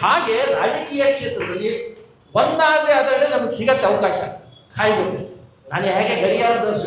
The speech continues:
ಉದಾಹರಣೆ ಕೊಟ್ಟೆ, ನಾವು ದೊಡ್ಡ ಮುಳ್ಳಾಗ್ಬೋದು, ನೀವೆಲ್ಲ ಸಣ್ಣ ಮುಳ್ಳಾಗ್ರಿ ಅಂತ ಈ ಸಂದರ್ಭದಲ್ಲಿ ಶುಭವನ್ನು ಹಾರೈಸ್ತೇನೆ. ದೊಡ್ಡ ಮುಳ್ಳಾದ್ರೆ ಅನಿವಾರ್ಯ, ಏನ್ ಮಾಡಕ್ಕಾಗಲ್ಲ, ಹನ್ನೆರಡು ಗಂಟೆ ತನಕ ಕಾಯ್ತಾ ಇರ್ಬೇಕಾದ್ರೆ. So ಹಾಗಾಗಿ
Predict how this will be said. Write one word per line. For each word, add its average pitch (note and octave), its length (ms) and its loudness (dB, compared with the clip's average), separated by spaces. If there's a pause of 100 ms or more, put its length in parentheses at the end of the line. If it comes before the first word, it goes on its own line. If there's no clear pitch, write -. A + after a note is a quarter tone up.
ಉದಾಹರಣೆ A3 420 2
ಕೊಟ್ಟೆ, F3+ 680 -2 (220)
ನಾವು D#3+ 400 -4
ದೊಡ್ಡ D#3 240 -2
ಮುಳ್ಳಾಗ್ಬೋದು, G3+ 880 2 (1300)
ನೀವೆಲ್ಲ C#4+ 440 4
ಸಣ್ಣ D4+ 240 -2
ಮುಳ್ಳಾಗ್ರಿ D#4+ 460 2
ಅಂತ D4 120 2
ಈ A#3 240 0
ಸಂದರ್ಭದಲ್ಲಿ A#3+ 400 0
ಶುಭವನ್ನು G3+ 340 0
ಹಾರೈಸ್ತೇನೆ. - 800 -4 (500)
ದೊಡ್ಡ D4+ 180 4
ಮುಳ್ಳಾದ್ರೆ F4+ 460 4
ಅನಿವಾರ್ಯ, D4+ 460 0
ಏನ್ D4 140 -2
ಮಾಡಕ್ಕಾಗಲ್ಲ, C#4 380 2
ಹನ್ನೆರಡು B3 400 0
ಗಂಟೆ B3+ 160 -8
ತನಕ G#3 80 -8
ಕಾಯ್ತಾ G#3 240 -2
ಇರ್ಬೇಕಾದ್ರೆ. F3+ 640 -8 (260)
So F3 100 -8
ಹಾಗಾಗಿ G#3 680 -2